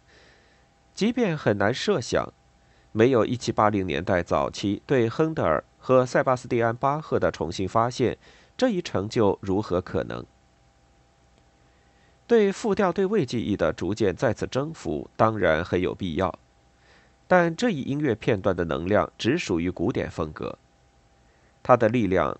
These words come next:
来自于对乐句的干净、爽快的清晰表达，这使得弱拍上的魔镜乐句开头如此有力，使得第四十九到五十二小节小提琴上的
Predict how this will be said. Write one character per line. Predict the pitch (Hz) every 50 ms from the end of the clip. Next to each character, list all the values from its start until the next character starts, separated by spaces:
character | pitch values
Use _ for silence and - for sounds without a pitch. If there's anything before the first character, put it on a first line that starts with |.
| _ -
来 | 120 139 185
自 | 208 - 175 143
于 | 110 123
对 | 127 151 123 87
乐 | 110 147 127 110
句 | - - 104
的 | - 92
干 | - - 147 147 151
净、 | 151 - 143 117 92 78 - _
爽 | - - - - 90 71 62 -
快 | - - - 156 127
的 | 90 82
清 | - - 113 104
晰 | 104 - 98
表 | - 107 87 73 64
达， | - 62 62 73 - _ _ _ _ _ _ _ _ _ _ _ _ _ _ - - - - - _ _ -
这 | - 269
使 | 233 - 156 123
得 | 123 120
弱 | 143 208 214 139
拍 | 120 - - 147 143
上 | - 135 117
的 | 107
魔 | 90 90 87 98
镜 | 110 - 123 104
乐 | 117 113 92
句 | - - 95 90
开 | - - - 135 139
头 | - - - 82 76 90 - - _ _ _ -
如 | 113 135 185 220
此 | - - - 107 127
有 | 113 87 67 -
力， | - 92 113 120 - - _ _ _ _ _ _ - - _ _
使 | - - - 110
得 | 92 104 98 98
第 | - 127 107 98
四 | 95 - - 143
十 | 117 101 104
九 | - 98 87 82 78
到 | 82 - 101 95 -
五 | - 92 85
十 | 85 - - 90
二 | 71 156 131
小 | 110 - - 85 85
节 | - - 85 90 101
小 | 101 - 127 113 104
提 | - 151
琴 | 143 - 123 110 147
上 | - 170 135
的 | 120 101 90 -